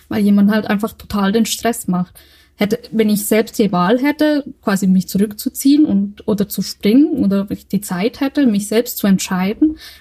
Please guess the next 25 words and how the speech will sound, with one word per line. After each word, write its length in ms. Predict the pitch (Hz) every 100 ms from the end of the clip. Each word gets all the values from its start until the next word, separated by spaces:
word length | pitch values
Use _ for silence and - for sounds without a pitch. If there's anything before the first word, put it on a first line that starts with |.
| _
dann 320 | - 196 196
wäre 140 | 180 202
das 200 | 202 -
wahrscheinlich 460 | 190 202 190 185
kein 160 | - 180
Problem, 380 | - - 214 285
wäre 100 | 202
vielleicht 280 | 202 196 -
ein 20 |
bisschen 260 | 196 -
unangenehm. 680 | 190 196 214 226 240 247 285 _ _ - _ _ -
Ähm, 280 | 214 202 196
aber 320 | 202 202 190
sobald 380 | 214 202 233 254
da 40 |
jemand 400 | 220 208 190 190
kommt 380 | - 202 262 -
und 200 | 208 202
noch 100 | 202
s-, 240 | - - _
zusätzlich 680 | - 294 294 240 - 226 -
irgendwie 600 | 226 208 202 208 202 185 -
einen 600 | - - 170 170 175 190
Motivator 640 | 214 202 196 190 262 247 226
reinbringt 640 | 214 220 208 220 208